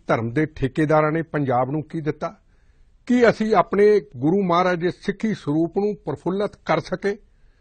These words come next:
ਕੀ ਅਸੀਂ ਨਿਰੰਕਾਰੀ ਕਾਢ ਤੋਂ ਬਾਅਦ ਅਸੀਂ ਕੀ ਸਿੱਖਿਆ? ਮੇਰਾ ਇਹ ਮੰਨਣਾ ਇਸ ਗੱਲ ਨੂੰ, ਇਹ ਜਿਹੜਾ ਕਾਢ ਹੋਇਆ ਬਹੁਤ ਮਾੜੀ ਘਟਨਾ ਹੈ। ਮੇਰਾ ਇਹ ਮੰਨਣਾ ਹੈ,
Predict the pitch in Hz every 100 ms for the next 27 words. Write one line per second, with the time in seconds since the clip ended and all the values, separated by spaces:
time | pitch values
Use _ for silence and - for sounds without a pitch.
0 | _ _ - 262 285 190 196 226 262 277
1 | _ _ _ _ - 139 180 208 240 214
2 | 220 240 202 190 214 202 202 156 190 117
3 | 120 _ _ _ _ - - 160 - 156
4 | 170 165 180 185 _ _ _ _ _ _
5 | _ _ _ _ 143 180 226 302 311 262
6 | 185 165 170 - 131 110 90 - _ 135
7 | 131 156 151 151 180 151 170 285 _ 104
8 | 131 165 190 208 214 151 151 127 98 -
9 | _ _ _ _ _ - 127 139 165 175
10 | 160 98 90 101 -